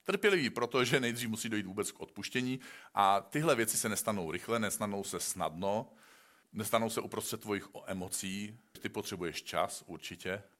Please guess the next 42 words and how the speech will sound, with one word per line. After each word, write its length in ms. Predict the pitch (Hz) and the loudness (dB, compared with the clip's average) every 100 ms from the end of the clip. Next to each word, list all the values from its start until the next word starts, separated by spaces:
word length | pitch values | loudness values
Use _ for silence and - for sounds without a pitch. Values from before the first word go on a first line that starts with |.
| - | -4
A 80 | 101 | 2
na 100 | 110 | 2
smíření 460 | - 143 123 120 | 4 2 2 0
potřebuješ 480 | 117 120 - 127 117 | -2 -4 -2 2 2
čas 240 | - 120 120 | 4 2 4
nejenom 220 | 131 135 | 2 2
pro 140 | 104 | -2
sebe, 220 | - 107 | -2 2
ale 120 | 107 101 | 4 4
potřebuješ 280 | 110 110 | 0 -4
právě 260 | - 104 98 | 2 2 2
čas 260 | - - - | -2 -6 -8
i 80 | 110 | -6
pro 160 | 101 | -4
toho 200 | 110 104 | -2 -2
druhého. 640 | 90 85 95 95 113 147 - - - _ _ _ 117 | -4 -4 -2 -2 -4 -8 -10 -16 -16 _ _ _ -6
Některé 320 | 139 147 135 | 0 0 2
věci 220 | 123 123 | 2 2
nejde 220 | 117 110 | 2 2
uspěchat, 440 | 92 - 92 - 90 | 0 -2 -2 0 0
některé 280 | 113 123 110 | 0 0 0
emoce 380 | 127 131 127 120 | 0 0 0 -2
prostě 320 | 123 113 - | -2 -2 2
nám 120 | 110 | 0
to 100 | 104 | 2
neumožní, 500 | 101 - 120 110 104 | -2 -2 0 0 0
aby 160 | 98 92 | -4 -4
se 100 | 101 | -6
to 120 | 95 | -6
stalo 260 | - 85 82 | -2 -2 -2
tak 160 | - | -6
snadno. 320 | - 71 71 - _ - | -6 -8 -8 -12 _ -4
A 80 | 90 | 0
nejde 300 | 101 127 139 | 2 4 2
usilovat 600 | 135 - 113 110 107 - | 2 0 2 6 6 4
o 60 | - | -8
smíření, 400 | - 104 101 98 | -2 -2 -2 -2
pokud 280 | 107 - - | -4 -6 -10
předtím 280 | - - | -10 -4
nedošlo 360 | 92 90 - 92 | -2 -2 -4 -6
k 120 | - | -6
us-, 440 | 98 - - - | -10 -8 -8 -10